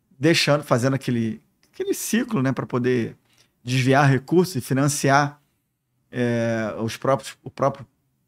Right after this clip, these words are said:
projeto de poder deles, né? Eles deixaram de construir hospitais aqui.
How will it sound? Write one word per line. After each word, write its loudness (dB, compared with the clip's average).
projeto 2
de -10
poder 0
deles, -2
né? -2
Eles -4
deixaram 4
de -8
construir -2
hospitais -2
aqui. -10